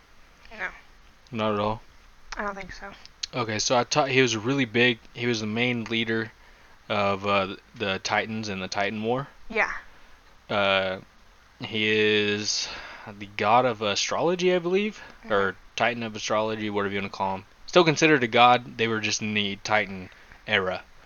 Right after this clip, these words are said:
Speaker 2: That's
Speaker 1: Oh,
Speaker 2: why
Speaker 1: okay.
Speaker 2: they're considered Titans.
Speaker 1: <clears throat> Gotcha.
Speaker 2: Um, anyway, after the war, Zeus imprisoned Atlas because Atlas, um, defiled Zeus pretty much.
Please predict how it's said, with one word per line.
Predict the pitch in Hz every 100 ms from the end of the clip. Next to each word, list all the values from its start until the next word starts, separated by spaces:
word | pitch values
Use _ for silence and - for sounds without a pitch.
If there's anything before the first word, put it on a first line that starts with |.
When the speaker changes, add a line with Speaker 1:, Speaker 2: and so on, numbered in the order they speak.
| - - - - -
Speaker 2:
That's | 110 214
Speaker 1:
Oh, |
Speaker 2:
why | 110
Speaker 1:
okay. |
Speaker 2:
they're | 98
considered | 95 104 98 95
Titans. | - 87 - -
Speaker 1:
<clears throat> | - 311 240 -
Gotcha. | 226 202 - 220 - - - -
Speaker 2:
Um, | 123 113 104 95 87 - - - - - - - - - - - - - - -
anyway, | 147 131 117
after | 123 123
the | 120
war, | 113 117 117 113 104 113
Zeus | 107 113 107
imprisoned | 107 - 107 107 104 104 -
Atlas | 104 92 98 -
because | - 101 98 95 95
Atlas, | 104 92 98 92 - - - - - - - - -
um, | 113 101 95 92 101 113 - - _ - - - - - _ - _ -
defiled | - - - 104 101 104
Zeus | 95 101
pretty | - 107
much. | 110 113 107 -